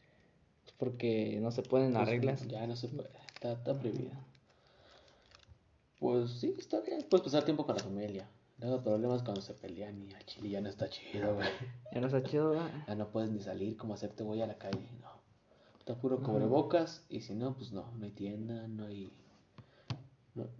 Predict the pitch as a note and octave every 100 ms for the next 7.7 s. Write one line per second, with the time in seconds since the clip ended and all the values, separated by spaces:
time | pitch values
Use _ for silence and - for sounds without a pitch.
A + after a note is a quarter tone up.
0 | - - - - - - C#3+ F3 - -
1 | D#3 D3 D3 B2 A2 A2 G2+ G2 G2 G2+
2 | G2 - - - - - _ _ - -
3 | - - - B2 B2 B2 - - - _
4 | _ _ _ _ _ _ _ _ _ -
5 | E3+ G#3 G3+ F#3 G3 F#3+ D#3+ D#3+ F3 D#3+
6 | D3 - C3+ B2+ A#2 A2+ - - - -
7 | - C#3+ D#3 E3+ E3 C#3